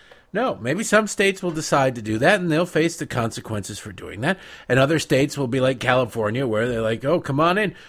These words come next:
We'll, uh, put you up in a hotel if you want an abortion. If you get an abortion, you get a free trip to Disneyland." And everything in between.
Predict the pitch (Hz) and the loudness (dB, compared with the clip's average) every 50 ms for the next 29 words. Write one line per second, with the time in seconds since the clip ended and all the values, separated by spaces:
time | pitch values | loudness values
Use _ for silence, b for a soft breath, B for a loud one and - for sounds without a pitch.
0 | B B B 104 127 139 160 170 170 165 170 170 170 170 165 165 147 165 175 170 | B B B 2 4 6 6 6 6 6 6 6 8 6 6 6 4 2 2 2
1 | 190 185 180 175 165 175 170 - 175 202 220 208 147 135 131 139 147 151 143 127 | 4 4 6 8 8 8 8 8 8 8 8 6 4 4 4 6 6 6 4 4
2 | 107 135 185 214 226 - 143 135 147 - _ - 127 131 170 190 190 185 156 185 | 4 6 6 4 4 2 -2 -4 -6 -8 _ -8 0 2 4 4 6 6 6 6
3 | 226 220 214 - 208 190 170 185 185 175 - 233 254 240 - 240 220 220 208 170 | 6 6 4 2 0 2 2 4 2 2 2 0 -2 2 4 4 4 4 2 4
4 | 214 233 175 170 147 127 107 92 - - - - _ _ _ _ _ _ _ _ | 4 4 6 4 4 4 2 0 -4 -8 -14 -20 _ _ _ _ _ _ _ _
5 | _ _ _ _ _ _ _ _ _ _ _ _ _ 143 151 175 220 233 254 240 | _ _ _ _ _ _ _ _ _ _ _ _ _ 4 6 6 8 8 6 6
6 | 233 247 233 220 220 214 196 214 - - 226 220 196 120 95 | 6 6 6 6 4 4 2 2 0 0 0 0 0 0 -2